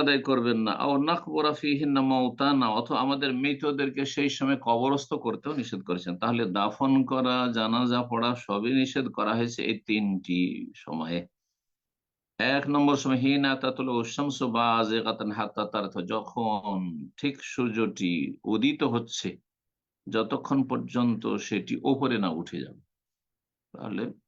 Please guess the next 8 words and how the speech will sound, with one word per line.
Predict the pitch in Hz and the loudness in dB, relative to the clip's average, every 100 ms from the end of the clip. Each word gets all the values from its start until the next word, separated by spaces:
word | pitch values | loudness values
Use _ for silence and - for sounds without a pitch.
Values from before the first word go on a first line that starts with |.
| _ _ _ _ _ _ - | _ _ _ _ _ _ -4
মোটামুটি | 143 135 131 - | 0 2 0 0
দশ | 123 - | -4 -2
পনেরো | 123 113 107 | -2 0 -2
মিনিট | 123 - - _ _ _ _ 120 | -6 -8 -18 _ _ _ _ -8
একটু | 117 110 | -4 -2
অপেক্ষা | 117 107 104 | -4 -8 -10
করে | 101 92 | -8 -8
নেন। | 85 | -8